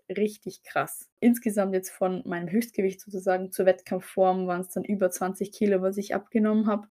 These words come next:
Und ich habe da wirklich ausgesehen wie ein anderer Mensch. Ja, also der Unterschied war schon richtig krass. Ich habe das Ganze dann auch mit YouTube dokumentiert, einfach für mich selbst, um da einfach zurückblicken zu können und einfach auch andere zu motivieren, was alles machbar ist.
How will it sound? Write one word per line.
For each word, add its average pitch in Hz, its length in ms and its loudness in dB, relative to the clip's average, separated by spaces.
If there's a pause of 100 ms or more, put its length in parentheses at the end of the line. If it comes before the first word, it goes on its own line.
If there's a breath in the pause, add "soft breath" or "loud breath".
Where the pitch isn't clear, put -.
Und 202 240 8
ich 202 120 6
habe 190 160 10
da - 100 4
wirklich 190 400 4
ausgesehen 185 680 6
wie 185 180 2
ein 180 180 0
anderer 180 400 0
Mensch. 175 440 -4 (100)
Ja, 208 180 10
also 208 220 6
der 214 140 8
Unterschied 247 420 6
war 226 160 6
schon 226 180 -6
richtig 240 360 -4
krass. 262 460 -4
Ich 226 140 0
habe 214 160 0
das 208 100 -8
Ganze 220 320 0
dann 208 180 0
auch 202 240 -4
mit 208 160 -2
YouTube 214 420 -4
dokumentiert, 214 760 0
einfach 202 320 -2
für 202 100 -4
mich 180 220 -8
selbst, 285 560 -2
um 214 320 -2 (400 loud breath)
da 208 100 -6
einfach 208 400 0
zurückblicken 254 680 0
zu 220 140 -2
können 214 340 0
und 208 220 -4
einfach 196 320 -2
auch 190 140 -4
andere 202 380 -2
zu - 180 -6
motivieren, 208 680 0
was 196 180 -4
alles 185 260 -4
machbar 214 460 -4
ist. 220 260 -4